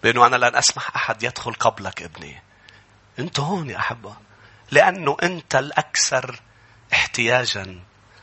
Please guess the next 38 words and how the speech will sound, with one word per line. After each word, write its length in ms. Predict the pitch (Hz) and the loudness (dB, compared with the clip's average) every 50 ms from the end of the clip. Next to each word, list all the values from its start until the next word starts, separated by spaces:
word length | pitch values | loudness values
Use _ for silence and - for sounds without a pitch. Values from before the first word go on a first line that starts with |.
| - - - - | -20 -2 2 2
أن 160 | 113 113 110 | 2 2 2
ترى 240 | - 117 113 110 107 | 2 2 2 2 0
القبر 400 | 101 - - 101 95 95 92 92 | 0 -2 -4 -6 -6 -6 -8 -8
فارغ. 460 | - - 101 90 90 85 82 85 - - - - - - - - - - - - - | -6 -6 -6 -6 -8 -10 -10 -10 -10 -10 -10 -10 -10 -8 -8 -8 -8 -8 -10 -8 2
لأنه 260 | 104 113 113 127 131 | 4 4 4 4 2
بطرس 360 | 127 147 - - 143 139 - | -2 -4 -4 -2 -2 0 0
أكيد 240 | 117 117 - 151 143 | 0 -2 -4 -6 -4
كان 160 | - - 131 | -2 2 4
عم 140 | 127 123 123 | 4 2 2
يفكر 380 | 123 - - 160 - - - - | 0 -2 -2 -2 -2 -2 -6 -8
مثل 200 | 170 - - 160 | -8 -8 -8 -8
ما 60 | 160 | -8
كلنا 260 | - 202 214 208 190 | -8 -8 -6 -6 -6
منفكر. 500 | 180 196 165 - - 135 - - 101 107 | -6 -6 -4 -4 -4 -4 -4 -4 -6 -6
أنت 160 | 131 139 - | -4 0 0
هون؟ 300 | 143 156 170 196 226 277 - - - - - - - - - - - - - - | 0 2 0 0 -2 -4 -6 -12 -20 -20 -20 -18 -12 -10 -8 -8 -8 -8 -4 -2
بطرس 280 | 139 - - 143 - - | -2 0 2 2 2 2
أكيد 200 | - - 151 - | 2 0 -4 -4
كان 160 | - 147 131 | 0 2 2
عم 120 | 117 120 | 2 2
يفكر: 600 | 123 - - 139 - - - 107 98 90 90 - - - - - - | 2 0 -2 -2 -2 -4 -8 -10 -10 -10 -14 -16 -20 -20 -20 -2 0
"أصلًا 260 | - - - - 143 131 | 0 0 2 0 -2 0
مش 260 | 135 139 - - - | 2 2 2 2 2
رح 120 | 123 - | 0 -2
أرجع 240 | 135 135 127 135 127 | -2 0 0 0 2
أشوفه 360 | 117 - - 131 - - 123 | 2 0 -2 -4 -4 -6 -2
مرة 280 | 113 127 127 123 123 113 | 0 2 4 4 2 2
تانية 340 | - - 123 120 120 110 110 | 0 -2 -4 -4 -4 -4 0
لأقول 200 | 104 101 104 101 | 0 0 0 0
له 80 | 104 | -2
سامحني." 540 | 101 - 95 92 95 92 - - 73 73 - - - - - - - - - - - - _ - | -4 -4 -6 -6 -8 -8 -8 -8 -12 -16 -20 -20 -20 -20 -20 -20 -20 -20 -20 -20 -20 -20 _ -4
لكنه 480 | 98 - - - 120 113 - 113 113 | -4 -4 -2 -4 -6 -6 -4 -6 -6
قام. 520 | 110 - - 127 131 123 101 85 73 65 62 - - - - - - - - - - - - - - - - - - - | -4 -2 0 0 0 0 -4 -8 -12 -16 -20 -20 -20 -20 -20 -20 -20 -20 -20 -20 -18 -16 -16 -14 -14 -14 -16 -16 -8 -4
رح 140 | - - - | -4 -4 -2
ترجع 380 | - 113 107 107 110 107 101 | -2 -2 -2 0 -2 -2 -2
تشوفه 380 | 104 - - 117 104 - - 95 | 0 -2 -2 -2 -4 -6 -6 -6
مرة 280 | 95 98 104 104 104 101 | -8 -8 -8 -8 -8 -8
تانية. 540 | - 95 95 95 82 80 80 - - - | -8 -10 -10 -10 -12 -14 -14 -16 -16 -20